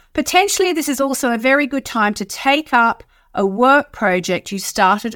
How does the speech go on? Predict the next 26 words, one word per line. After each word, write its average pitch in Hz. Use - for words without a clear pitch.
earlier 170
but 240
let 143
lapse. -
Also, 349
just 294
for 277
the 247
record, 233
because 262
of 269
the 233
association 208
that 180
Capricorn 208
has 202
with 190
tradition, 262
this 233
is 196
also 202
a 180
great 226
time 196
to 185
research 254